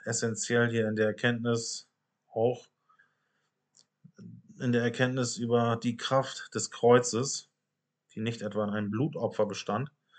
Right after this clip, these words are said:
sondern in diesem Zeugnis der göttlichen Liebe gegenüber der gesamten Schöpfung, gegenüber dem heiligen Gesetz und der Wahrheit.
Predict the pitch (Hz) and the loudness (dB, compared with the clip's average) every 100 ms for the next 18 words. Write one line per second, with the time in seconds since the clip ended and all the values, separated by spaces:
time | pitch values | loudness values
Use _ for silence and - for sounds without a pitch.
0 | - - - _ - 123 123 120 117 110 | -20 -20 -20 _ 0 4 4 4 2 2
1 | 110 101 - 123 139 147 113 101 - - | 0 0 2 8 8 6 0 0 -4 -8
2 | - _ _ _ _ 113 107 104 98 _ | -12 _ _ _ _ 4 4 2 -2 _
3 | _ _ 127 131 110 - 110 104 127 98 | _ _ 4 4 2 -6 -4 -2 -2 -4
4 | 90 - _ - - - - - _ 117 | -6 -10 _ -20 -20 -20 -20 -20 _ -4
5 | 120 120 113 107 104 110 117 120 107 - | -2 2 4 2 2 2 2 -2 0 6
6 | 127 - 107 110 117 110 117 110 107 110 | 6 6 -2 0 -2 -2 0 2 2 0
7 | 101 113 113 113 113 104 113 117 110 101 | 2 4 4 2 -4 0 2 0 -2 2
8 | 104 101 113 107 98 - | 2 4 2 0 -4 -10